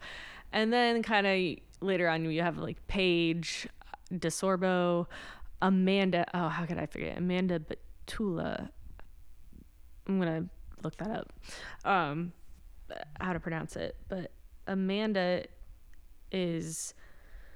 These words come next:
Kyle's, like, hookup in the first season of Summer House that, like, he invites over. And she's, like,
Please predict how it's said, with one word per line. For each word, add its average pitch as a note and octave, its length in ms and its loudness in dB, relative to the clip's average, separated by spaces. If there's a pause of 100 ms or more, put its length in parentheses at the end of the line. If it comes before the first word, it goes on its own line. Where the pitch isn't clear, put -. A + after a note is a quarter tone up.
(440)
Kyle's, F#3+ 360 2
like, - 140 -4
hookup A#3+ 580 0 (320)
in B3 140 2
the B3+ 100 0
first C4+ 260 0
season C4+ 260 0
of C4+ 100 -2
Summer C#4+ 300 -2
House D4 380 -2
that, - 240 -2
like, - 160 -4
he F3+ 140 -4
invites E3 380 -2
over. F3 360 -2
And G#3 120 0
she's, D4 200 0
like, D#4+ 240 -2